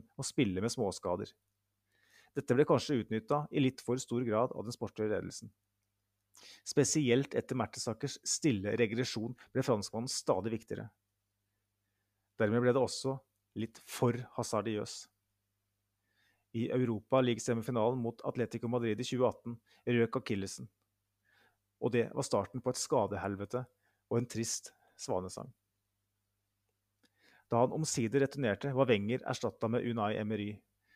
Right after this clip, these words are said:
og spanjolen benyttet sin stopperveteran i kamper hvor han åpenbart hadde problemer med å forflytte seg. Han var en skygge av seg selv. Helt åpenbart ikke frisk nok til å spille. Men Arsenal var så tynt besatt, og det sto så mye på spill.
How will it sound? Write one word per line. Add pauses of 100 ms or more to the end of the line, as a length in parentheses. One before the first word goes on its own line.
(280)
og
spanjolen
benyttet
sin
stopperveteran (100)
i
kamper (260)
hvor
han
åpenbart
hadde
problemer
med
å
forflytte
seg. (1120)
Han
var
en
skygge
av
seg
selv. (1000)
Helt
åpenbart
ikke
frisk
nok
til
å
spille. (1300)
Men
Arsenal
var
så
tynt
besatt,
og
det
sto
så
mye
på
spill.